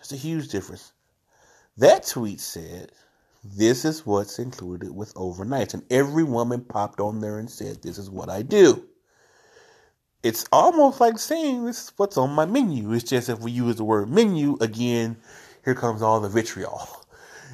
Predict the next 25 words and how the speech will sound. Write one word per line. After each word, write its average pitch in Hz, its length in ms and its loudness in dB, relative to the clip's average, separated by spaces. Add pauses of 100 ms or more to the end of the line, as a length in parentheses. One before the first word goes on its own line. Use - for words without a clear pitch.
(120)
It, - 320 4 (200)
I - 180 8
will 185 120 8
tell 151 240 4
you, 117 220 -6 (240)
<laughs> - 260 -20
if 143 220 -4
you 180 120 -2
find 175 400 4
the 156 60 0
thread, 143 460 -2
it'll, 135 380 2 (440)
if, 127 380 2 (420)
if 123 160 -2
some 196 240 4
of 180 60 0
you 165 120 0
thought 139 480 4
overnight's 123 520 0
gonna 117 200 -10
be 117 120 -6
an 110 60 -2
all-night 113 600 -2
fuck - 300 -2
sesh, 127 420 -6